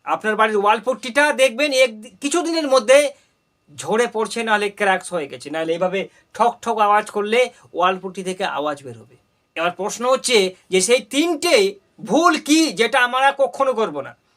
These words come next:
আমরা আমার বাড়িতে রং করব, ওয়াল পুট্টি করব, কিন্তু এই তিনটা জিনিস অবশ্যই মাথায় রাখবেন। এই তিনটা জিনিস যদি মাথায়, মাথায় রাখবেন বন্ধুরা, তাহলে আপনার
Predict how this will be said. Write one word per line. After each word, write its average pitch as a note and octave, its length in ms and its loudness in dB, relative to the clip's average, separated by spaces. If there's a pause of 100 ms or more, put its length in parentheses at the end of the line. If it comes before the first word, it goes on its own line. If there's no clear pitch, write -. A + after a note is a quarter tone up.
(360)
আমরা G#3 240 0
আমার A#3+ 220 2
বাড়িতে B3 320 2
রং A3+ 260 2
করব, C#4+ 260 4 (460)
ওয়াল B3 320 4
পুট্টি D4+ 280 -4
করব, E4 320 2
কিন্তু D4+ 240 -4
এই C#4 120 2
তিনটা F4+ 420 2
জিনিস C4 360 -2 (220)
অবশ্যই D#4 440 4
মাথায় G#3 240 -2
রাখবেন। B2+ 300 -12 (600)
এই F#3 100 -4
তিনটা B3 320 0
জিনিস C4+ 200 -4
যদি A#3+ 100 -8
মাথায়, A#3+ 220 -4
মাথায় G#3+ 260 -2
রাখবেন A#3 260 -4
বন্ধুরা, A3+ 240 -4
তাহলে A3+ 140 -2
আপনার G#3+ 380 -2